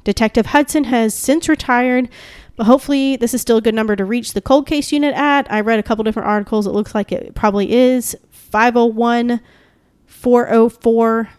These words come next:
three one two eight. That's five oh one, four zero four, three one two eight. And just like all of our unsolved cases, somebody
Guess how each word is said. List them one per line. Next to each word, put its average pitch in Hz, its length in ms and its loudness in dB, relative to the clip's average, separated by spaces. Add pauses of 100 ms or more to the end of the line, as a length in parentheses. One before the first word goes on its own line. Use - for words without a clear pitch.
(280)
three 233 340 -4
one 220 320 -2
two 220 280 -4
eight. 220 320 -8
That's - 240 -8
five 220 280 -2
oh 220 120 0
one, 208 520 -2
four 220 340 -2
zero 202 420 -2
four, 190 500 0 (380)
three 214 240 -2
one 202 260 -2
two 208 220 -2 (100)
eight. 247 440 -4 (680)
And 185 140 -6
just 190 160 -6
like 214 160 0
all 220 100 6
of 226 80 2
our 233 80 2
unsolved 247 380 0
cases, 277 520 -4
somebody 294 920 0